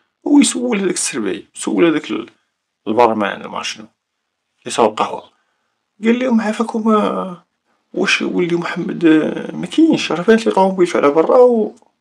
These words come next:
ولكن هو ما لقيتوش هنا". وقالوا لي: "شنو نقول لك الحاج، راه الطوموبيل راه من البارح هي هنا، راه البارح من تقريبًا جوي هذيك خمسة، الخمسة وشي حاجة،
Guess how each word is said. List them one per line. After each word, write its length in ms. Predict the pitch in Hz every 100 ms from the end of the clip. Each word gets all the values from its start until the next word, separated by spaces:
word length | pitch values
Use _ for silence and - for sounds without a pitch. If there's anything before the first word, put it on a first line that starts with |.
| -
ولكن 200 | 170 -
هو 180 | 233 294
ما 80 | 285
لقيتوش 420 | 202 202 202 226
هنا". 200 | 208 - _ _ _ _ _ _ _ -
وقالوا 440 | - 208 147 123
لي: 80 | 120
"شنو 200 | 139 208
نقول 200 | 240 240
لك 120 | 226
الحاج، 380 | 175 165 - -
راه 380 | - - - -
الطوموبيل 520 | - 107 101 98 92 107
راه 100 | 110
من 120 | 120
البارح 400 | 113 170 - 196
هي 140 | 202
هنا، 260 | 147 110 - _ _ _ _ _ 135
راه 80 | 113
البارح 680 | 98 - 285 254 247 - - _ _ _ _ _ _ -
من 480 | 151 214 220 - -
تقريبًا 760 | - 160 165 165 165 160 - - -
جوي 340 | 120 147 147
هذيك 260 | 139 131 -
خمسة، 540 | - 113 - 110 113
الخمسة 400 | - - 110 110
وشي 200 | 107 -
حاجة، 380 | 123 147 202